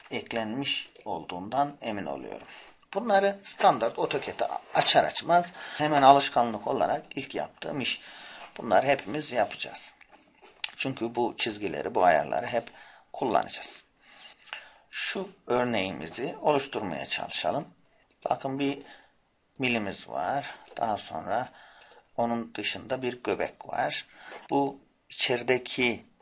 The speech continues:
ufak parçaya hareketi aktaran yuvarlak kesitli çubuklara mil diyoruz. Diğer adıyla şaft da denir.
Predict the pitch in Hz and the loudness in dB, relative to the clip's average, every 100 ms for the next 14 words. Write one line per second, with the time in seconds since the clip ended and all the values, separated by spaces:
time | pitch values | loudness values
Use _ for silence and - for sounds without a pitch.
0 | - _ _ - - 110 - - 98 85 | -20 _ _ -2 10 10 10 2 2 4
1 | - 80 87 87 90 - 80 - - _ | 2 0 4 6 6 2 -4 -4 -12 _
2 | _ 95 95 - 85 80 76 82 104 98 | _ 0 0 2 4 4 2 -2 4 4
3 | 98 82 - - 92 - - - - - | 4 0 -2 -6 -4 -4 -6 -12 -4 -4
4 | 107 - - 71 69 95 135 123 107 92 | -4 -6 -4 -2 -2 2 2 2 0 0
5 | 92 117 - - 110 101 92 80 76 67 | 0 -4 -6 -2 4 8 8 6 0 2
6 | - - 98 - - 110 107 104 123 - | 4 6 6 4 2 2 4 0 -2 -4